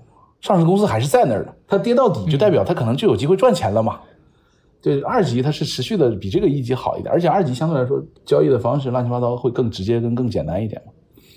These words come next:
Speaker 1: 然后呢，那别的方式要不要去到产业里？
Speaker 2: 嗯。
Speaker 1: 我觉得V C工作这份有，有一个好的工作，就是它跟打德州很，很像啊，就是你做V C，保证你一直在牌桌上，你可以持续的看嘛。
Speaker 2: 嗯。
Speaker 1: 然后你看到了一手你觉得有机会的牌，你可以，你就可以 all in 嘛。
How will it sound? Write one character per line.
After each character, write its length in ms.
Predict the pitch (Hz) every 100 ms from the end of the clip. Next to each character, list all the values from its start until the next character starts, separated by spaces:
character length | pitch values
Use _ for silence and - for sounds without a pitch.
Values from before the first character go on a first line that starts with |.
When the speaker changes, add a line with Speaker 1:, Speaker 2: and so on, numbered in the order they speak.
| - - - -
Speaker 1:
然 100 | 117
后 100 | 151
呢， 260 | 139 127 - -
那 160 | 156 139
别 180 | 139 202
的 80 | 190
方 180 | 160
式 200 | 139 127 -
要 120 | -
不 60 | 135
要 100 | 127
去 140 | -
到 100 | 131
产 240 | - 101 -
业 60 |
里？ 80 | 95
Speaker 2:
嗯。 20 |
Speaker 1:
我 80 | 92
觉 80 | 104
得 60 | 143
V 80 | 190
C 140 | 208
工 120 | 190
作 140 | 175 135
这 120 | 135
份 120 | 123
有， 140 | 87 80
有 180 | 95
一 60 | 87
个 80 | -
好 180 | - -
的 100 | -
工 120 | 110
作， 80 | 104
就 60 |
是 60 | 110
它 80 | -
跟 120 | 165
打 140 | 160 90
德 140 | 90
州 160 | 151 160
很， 160 | 95
很 160 | - 82
像 240 | - 131 90
啊， 140 | -
就 100 | -
是 200 | 104 95 -
你 160 | 101 101
做 220 | - 156
V 80 | 156
C， 180 | 151
保 140 | 139 87
证 200 | 123 113
你 80 | 92
一 60 |
直 120 | 110
在 160 | 110 104
牌 180 | - 82
桌 120 | 117
上， 160 | 131 - _ _ -
你 140 | 117
可 100 | 170
以 40 |
持 180 | 113 -
续 100 | -
的 80 | 139
看 240 | - 131
嘛。 160 | 82 - _ _ _ _
Speaker 2:
嗯。 220 | 156 123 110
Speaker 1:
然 80 | 120
后 60 | 135
你 160 | 95 -
看 200 | - 247
到 140 | 143
了 80 | 110
一 80 | 110
手 220 | 107 95
你 80 | 92
觉 140 | 85
得 80 | 107
有 100 | 107
机 120 | 110
会 120 | 110 113
的 60 |
牌， 180 | - 92
你 80 | 101
可 80 | 98
以， 40 |
你 100 | 95
就 100 | 110
可 100 | 120
以 60 | 87
all 160 | 95
in 160 | 110
嘛。 100 | 87